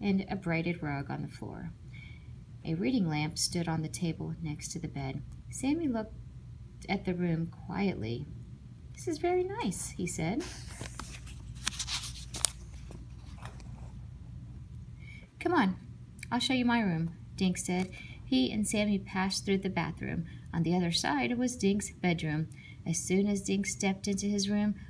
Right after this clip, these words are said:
Loretta began shrieking and running around in her cage. "What is that?" Sammy shouted, hiding behind Drink.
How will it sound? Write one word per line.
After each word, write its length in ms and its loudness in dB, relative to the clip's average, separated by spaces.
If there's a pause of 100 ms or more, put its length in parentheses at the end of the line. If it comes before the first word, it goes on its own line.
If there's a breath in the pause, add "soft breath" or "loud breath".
(100)
Loretta 380 6
began 360 4
shrieking 580 2
and 180 4
running 280 4
around 380 4
in 120 0
her 120 6
cage. 480 2 (480 loud breath)
"What 260 2
is 180 2
that?" 500 0 (460 loud breath)
Sammy 360 6
shouted, 440 2 (340 loud breath)
hiding 300 6
behind 380 4
Drink. 360 2